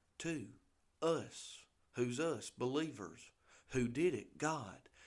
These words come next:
That is proper inductive Bible study. Constantly asking these questions as we move through the text. "Us unto the adoption of children by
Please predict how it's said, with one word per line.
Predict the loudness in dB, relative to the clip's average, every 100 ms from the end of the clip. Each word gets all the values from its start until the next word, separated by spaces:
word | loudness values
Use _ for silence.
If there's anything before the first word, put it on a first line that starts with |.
| -20 -20 -16
That | -2 0 0 -2
is | -4 -4
proper | -6 0 0 0 -2
inductive | -4 -2 -2 -2 -4 -4
Bible | 0 0 0 -6
study. | -8 -4 -4 -6 -14 -20 -20 -20 _
Constantly | -8 -4 -4 -4 -6 -6 -4 -2
asking | -2 -4 -6 -4
these | -2 -4
questions | -2 0 0 0 -6 -8 -8
as | -6
we | -4
move | 0 0 0
through | -2 -4
the | -4
text. | -6 -8 -10 -16 -20 -20 _ _ _ _ -20 -20 -20 -20 -20 -20 -20 -20 -20 _ _ 0
"Us | 4 4 0 -4 -6
unto | -8 -6 -6
the | -4 -4
adoption | -4 -4 -2 -4 -8 -10 -8
of | -8 -8 -4
children | -4 0 -2 -4 -8 -12 -12 -18 _ _ _ _ _ _ _ _ -20 -10 -2
by | -2 -2 -6 -10